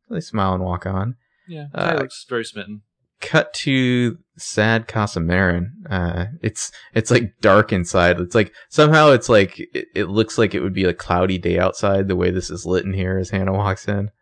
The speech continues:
Speaker 2: Mm-hmm.
Speaker 1: It's all gloomy. Uh, the, the bottle of wine is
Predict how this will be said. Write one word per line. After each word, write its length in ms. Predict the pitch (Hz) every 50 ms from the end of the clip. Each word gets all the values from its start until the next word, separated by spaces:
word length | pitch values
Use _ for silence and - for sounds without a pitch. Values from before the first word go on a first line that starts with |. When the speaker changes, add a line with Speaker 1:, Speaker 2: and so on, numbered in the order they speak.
| _ -
Speaker 2:
Mm-hmm. 180 | 104 107 104 104 101 - _ _ _ _ _
Speaker 1:
It's 180 | 160 - - -
all 140 | 101 92 90
gloomy. 600 | 87 - 90 90 90 92 90 90 90 90 90 87
Uh, 360 | 85 82 85 85 87 82 80 - - - _
the, 260 | - 113 - 92 95 - _
the 100 | - 110
bottle 320 | 87 - 107 107 110 110 110
of 100 | 98 90
wine 360 | 92 92 92 92 92 92 92
is 120 | 90 85